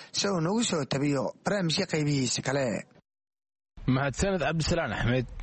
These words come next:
Speaker 2: Dhegaystayaal, waxaad nagala socotaan barnaamijka Caweyska Dhadhaab oo aad ka dhegaysanaysaan laanta afka Soomaaliga ee idaacadda V O A, waxaana uu barnaamijku si toos ah idinkaga imanayaa xeryaha Dhadhaab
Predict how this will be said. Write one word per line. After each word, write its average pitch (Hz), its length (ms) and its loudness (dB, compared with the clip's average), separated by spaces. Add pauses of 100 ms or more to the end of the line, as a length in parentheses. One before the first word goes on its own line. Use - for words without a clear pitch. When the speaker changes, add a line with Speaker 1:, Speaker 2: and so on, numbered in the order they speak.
(180)
Speaker 2:
Dhegaystayaal, 185 520 2
waxaad 151 200 2
nagala 165 240 2
socotaan 160 480 2
barnaamijka 156 440 0
Caweyska 151 380 2
Dhadhaab 139 320 0
oo 131 60 0
aad 123 100 0
ka - 80 0
dhegaysanaysaan 135 680 2
laanta 131 320 2
afka - 180 2
Soomaaliga 110 680 2
ee 110 160 2
idaacadda 113 500 2
V 135 280 2
O 117 240 2
A, 104 160 2
waxaana 107 400 0
uu 110 140 0
barnaamijku 127 680 0
si 160 140 -2
toos 127 280 0
ah 139 80 2
idinkaga 117 360 0
imanayaa 120 440 2
xeryaha 127 360 0
Dhadhaab 123 380 0